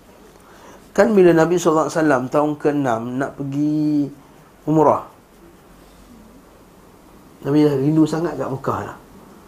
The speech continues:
Pergi umrah. Bila pergi umrah, on the way tengah jalan, terhalanglah dengan orang musyrikin. Sebab masa tu Mekah milik orang musyrikin lagi. Lalu dia tak, kata tak boleh pergi tahun ni. Jadi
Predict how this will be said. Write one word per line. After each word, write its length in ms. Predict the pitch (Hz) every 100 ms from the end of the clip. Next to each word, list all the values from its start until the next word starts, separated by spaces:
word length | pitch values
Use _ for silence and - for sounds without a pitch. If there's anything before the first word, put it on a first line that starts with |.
| - - -
Pergi 180 | - 131 117
umrah. 480 | 117 110 107 104 - - - - - - - -
Bila 320 | - 160 247 233
pergi 200 | 220 220
umrah, 500 | 196 165 147 165 190 - - _
on 220 | 160 190
the 100 | 208
way 140 | 233 220
tengah 240 | 214 214
jalan, 480 | 214 220 247 269 170 -
terhalanglah 960 | 175 170 170 170 151 135 131 139 135
dengan 480 | 113 120 120 135 143
orang 320 | 117 117 131
musyrikin. 560 | 139 - 120 - 113 107
Sebab 80 | 110
masa 140 | 131
tu 100 | 139
Mekah 460 | 156 139 - 202 - - _ - _ _ 123
milik 180 | 123
orang 220 | 110 117 113
musyrikin 480 | 117 110 - 113
lagi. 320 | 110 107 107 104 - - - - 247 233 - - - - - - - -
Lalu 420 | 131 147 202 165
dia 20 | 151
tak, 260 | - 123 127
kata 80 | 143
tak 160 | 143 120
boleh 160 | 120
pergi 220 | 113 113
tahun 160 | 110 107 104
ni. 20 | - - - - - - - - - - - - - - - - - - - - - - - - -
Jadi 100 | 127